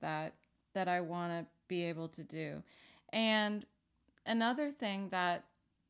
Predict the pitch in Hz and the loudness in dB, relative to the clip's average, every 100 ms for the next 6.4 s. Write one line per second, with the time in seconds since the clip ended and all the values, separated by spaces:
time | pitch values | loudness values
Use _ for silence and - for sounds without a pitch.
0 | _ _ _ _ _ _ - 180 175 160 | _ _ _ _ _ _ 2 4 6 4
1 | - 180 170 170 165 190 - 190 190 190 | -2 -4 -2 -2 -4 -6 0 2 2 0
2 | 202 196 196 190 - - 196 185 196 190 | -2 -2 0 -2 -4 -10 0 2 4 4
3 | 170 170 - 185 170 170 175 - - - | 0 -2 -8 -6 -4 -4 -4 -10 -20 -20
4 | _ _ _ - 214 202 208 208 202 196 | _ _ _ -2 0 0 0 2 4 4
5 | 196 190 - 220 214 240 254 247 208 202 | 2 0 -2 2 4 4 2 0 0 0
6 | 185 180 180 | 0 -2 -6